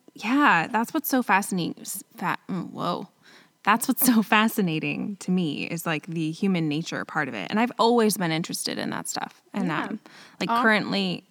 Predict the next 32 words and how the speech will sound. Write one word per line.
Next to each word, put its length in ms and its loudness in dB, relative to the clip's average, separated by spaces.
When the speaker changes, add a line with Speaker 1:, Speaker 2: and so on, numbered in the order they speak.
Speaker 1:
I'm 320 0
in 240 -2
grad 240 2
school 200 -6
for 160 -8
social 320 -8
work, 220 -10
so. 360 -8
Speaker 2:
I 60 -2
was 140 -4
just 200 -6
gonna 200 -6
say, 260 -6
Aubrey 400 -2
has 180 -4
been 180 -2
my 200 2
therapist 640 -4
for, 140 -4
like, 160 -4
three 220 0
years. 480 -2
Speaker 1:
<laughs> 300 2
Speaker 2:
So 260 6
she's 220 4
going 280 6
to 80 2
go 200 4
ahead 380 6
and, 640 6
Speaker 1:
Actually 420 4
get 80 4